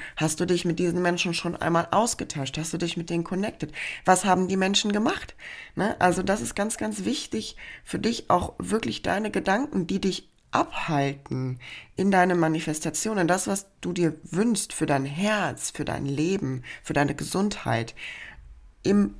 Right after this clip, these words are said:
in dein Leben umzusetzen. Also was hält dich davon ab?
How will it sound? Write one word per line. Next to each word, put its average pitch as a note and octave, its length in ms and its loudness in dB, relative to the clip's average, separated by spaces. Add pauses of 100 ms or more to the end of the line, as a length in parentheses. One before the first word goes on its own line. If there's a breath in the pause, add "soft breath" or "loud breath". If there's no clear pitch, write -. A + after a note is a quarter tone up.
(120)
in F#3 140 4
dein F3+ 180 10
Leben F3 400 4
umzusetzen. - 800 0
Also D#3 300 2
was G#3+ 280 0
hält A3 260 -2
dich A3 160 -4
davon F#3 400 -2
ab? - 260 -4